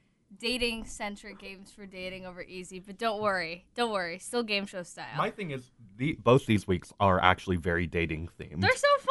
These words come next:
Speaker 1: fun.
Speaker 2: Like,
Speaker 1: We're
Speaker 2: more
Speaker 1: getting more creative. It's slay. It's wonderful.
Speaker 2: We,
Speaker 1: Okay.
Speaker 2: we high-fived right in front of the mic that
Speaker 1: Good.
Speaker 2: time.
Speaker 1: I'm
Speaker 2: I'm
Speaker 1: so
Speaker 2: so
Speaker 1: glad.
Speaker 2: sorry.
Speaker 1: <laughs> Thank you.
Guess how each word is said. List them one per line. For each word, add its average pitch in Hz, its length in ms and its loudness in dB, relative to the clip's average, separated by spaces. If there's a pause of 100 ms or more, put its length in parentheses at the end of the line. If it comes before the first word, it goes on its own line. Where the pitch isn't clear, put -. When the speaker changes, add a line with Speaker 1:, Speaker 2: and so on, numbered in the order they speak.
(180)
Speaker 1:
fun. 196 320 4
Speaker 2:
Like, 139 180 10
Speaker 1:
We're 143 80 4
Speaker 2:
more 147 180 12
Speaker 1:
getting 539 240 12
more 523 220 4
creative. 453 500 -2
It's - 200 -18
slay. 480 120 -18 (400)
It's 339 160 -16
wonderful. 262 500 -6 (160)
Speaker 2:
We, 311 80 8
Speaker 1:
Okay. 262 180 10
Speaker 2:
we 143 120 4
high-fived 143 520 8
right 104 360 6
in 135 80 0
front 110 200 4
of 107 40 -10
the 113 80 -2
mic 120 280 0
that 120 120 4
Speaker 1:
Good. 392 60 12 (440)
Speaker 2:
time. - 140 -12
Speaker 1:
I'm 127 260 12
Speaker 2:
I'm 127 60 8
Speaker 1:
so 139 180 10
Speaker 2:
so - 0 -
Speaker 1:
glad. - 300 10
Speaker 2:
sorry. 165 400 10 (140)
Speaker 1:
<laughs> - 140 -18
Thank 294 440 -2
you. 277 160 6